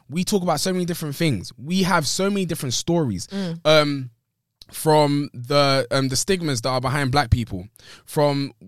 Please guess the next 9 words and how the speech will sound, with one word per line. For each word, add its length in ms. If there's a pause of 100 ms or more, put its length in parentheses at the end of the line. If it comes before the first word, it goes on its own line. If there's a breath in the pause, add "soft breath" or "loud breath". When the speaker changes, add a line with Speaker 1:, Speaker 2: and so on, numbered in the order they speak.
(280)
Speaker 1:
uh, 320
the 120
way 260
that, 360
okay, 340 (100)
around 520
society 640
and 80
stuff, 280